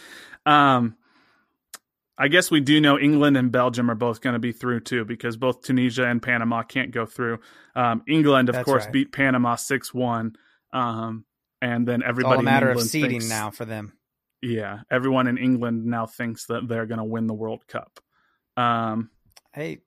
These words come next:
Speaker 2: that'd be cool. I love a lot of those guys on that squad. That'd be, they, they look, uh, they're fun to watch, man. Jesse Lingard, whew,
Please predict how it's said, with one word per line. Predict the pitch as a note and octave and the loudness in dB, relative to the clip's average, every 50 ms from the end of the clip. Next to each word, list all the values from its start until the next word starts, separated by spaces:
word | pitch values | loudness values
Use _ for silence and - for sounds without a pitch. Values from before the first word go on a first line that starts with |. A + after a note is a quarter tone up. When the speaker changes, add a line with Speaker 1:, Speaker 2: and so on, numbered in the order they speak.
| _ | _
Speaker 2:
that'd | - - - F3+ | -18 -18 -16 -16
be | F#3+ F#3 | -16 -16
cool. | _ - G#3 A3+ A3+ F3+ C#3+ | _ -12 -12 -12 -12 -12 -12
I | - - | -10 -8
love | C3+ C#3+ D#3+ D#3 | -6 -4 -4 -4
a | D3+ | -2
lot | D3+ D#3+ E3+ | -2 0 0
of | E3+ | 0
those | D3+ C#3 C3+ C3+ | -2 -4 -4 -2
guys | C#3+ C#3 C#3 C3 | -2 -2 -2 -2
on | C#3+ C#3+ C#3+ | -4 -6 -4
that | C#3 C3+ B2+ | -6 -6 -8
squad. | - - - D3+ C#3+ C3+ B2 | -10 -8 -4 -2 -2 -2 -2
That'd | A#2 A2+ | -4 -6
be, | A2+ B2+ B2 A#2+ A2+ _ _ _ _ | -6 -6 -8 -8 -10 _ _ _ _
they, | - C#3 B2+ A#2+ | -14 -12 -12 -8
they | C3 C3 B2+ | -6 -6 -6
look, | B2+ C3 B2+ _ - | -6 -6 -10 _ -8
uh, | C3 B2 B2 A#2+ A#2 A2+ | -6 -6 -4 -4 -4 -6
they're | A#2+ A#2+ | -8 -10
fun | - - C#3 C3+ | -8 -6 -6 -4
to | B2+ B2 | -4 -2
watch, | B2+ C3+ C3+ B2+ - - | -2 -2 -2 -2 -4 -8
man. | - A#2 A2+ A#2 A2+ - _ _ _ _ _ _ _ _ _ _ - | -10 -8 -8 -8 -10 -12 _ _ _ _ _ _ _ _ _ _ -8
Jesse | - C#3 C3 C3 C3 | -6 -4 -4 -4 -4
Lingard, | B2+ C#3+ D3 D#3 D3+ D#3 D3+ D3+ D#3 D#3+ C#3 - - - | -2 -2 -2 0 2 2 4 4 2 0 -2 -8 -12 -6
whew, | B3+ D4+ F4 - | -4 -2 -2 -2